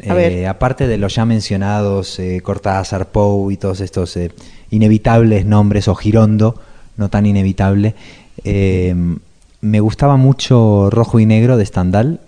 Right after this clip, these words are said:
Speaker 2: que leí con quince, dieciséis años, y me gustó mucho, y más sorprendentemente, pensé que lo iba a odiar cuando lo releí hace diez años, pensé que me iba a defraudar, como casi todo lo que nos gusta de adolescentes, y descubrí para mi sorpresa que no solo no me había defraudado,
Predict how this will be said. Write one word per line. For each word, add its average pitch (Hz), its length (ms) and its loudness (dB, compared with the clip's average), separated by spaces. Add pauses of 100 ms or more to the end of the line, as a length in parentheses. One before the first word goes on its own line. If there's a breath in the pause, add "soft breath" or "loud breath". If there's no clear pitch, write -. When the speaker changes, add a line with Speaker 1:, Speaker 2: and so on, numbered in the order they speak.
(220)
Speaker 2:
que 90 460 -8 (100)
leí 92 280 -6
con 90 220 -8
quince, 98 440 -6
dieciséis 98 540 -4
años, 110 360 0 (520 loud breath)
y 90 80 -6
me 95 100 0
gustó 98 300 -2
mucho, 110 340 0
y 123 100 0
más 131 160 2
sorprendentemente, 117 800 0
pensé 101 300 -2
que 120 60 -2
lo 120 60 2
iba 117 140 4
a 104 40 2
odiar 113 440 2
cuando 95 220 0
lo 92 80 0
releí 95 440 -2 (300 soft breath)
hace 92 260 -2
diez 101 280 0
años, 107 380 2
pensé 87 220 -8
que 92 120 -6 (120)
me 92 140 -6
iba 95 100 -2
a - 20 -2
defraudar, 98 520 2
como 90 220 -4
casi 92 220 -8
todo 98 260 2
lo 90 80 0
que 90 60 0
nos 87 100 0
gusta 95 260 0
de 90 60 2
adolescentes, 95 680 0 (540 loud breath)
y 107 80 4
descubrí 117 320 2
para 156 160 2
mi 131 60 2
sorpresa 127 380 0
que 113 80 2
no 123 80 2
solo 127 200 2
no 107 80 4
me 117 80 4
había 113 140 4
defraudado, 107 600 4